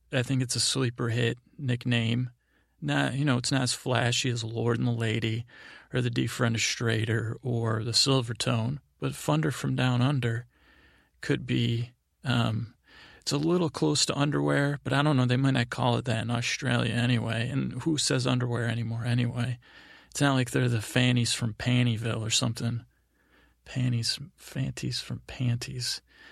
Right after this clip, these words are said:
'Cause they're not from any place like, unless they're, I don't know if one of them is from, like, a town that rhymes with panty. <laughs> I don't know. I'm off track, and I'm saying panty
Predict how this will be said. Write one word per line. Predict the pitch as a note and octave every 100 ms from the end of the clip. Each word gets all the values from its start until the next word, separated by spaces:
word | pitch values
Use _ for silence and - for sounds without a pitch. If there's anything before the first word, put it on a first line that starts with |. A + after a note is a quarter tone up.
| - _
'Cause | B2+ A#2
they're | A#2+ A#2+
not | A#2+ A2+
from | B2 A#2
any | A2+ G#2+
place | - B2 G#2+ -
like, | B2+ A#2+ -
unless | B2 B2+ A#2+ A#2+
they're, | A#2+ - -
I | B2
don't | B2
know | A2+
if | B2+
one | B2
of | A#2
them | A2+
is | A#2
from, | - B2+ B2 B2 - - -
like, | B2 C3
a |
town | - B2 A#2 A#2
that | A#2
rhymes | A#2+ A2+ B2
with | B2
panty. | - A2 A2+ - A#2 - - - - -
<laughs> | - - - - - -
I | A#2+
don't | C3+
know. | B2+ A#2+ B2 C3+
I'm | C3 B2+
off | B2 B2 A#2+ -
track, | - B2+ A#2 A2+ - -
and | C#3+ A#2+ A#2+
I'm | A2+
saying | - A#2 B2
panty | - A2+ A2 - A2+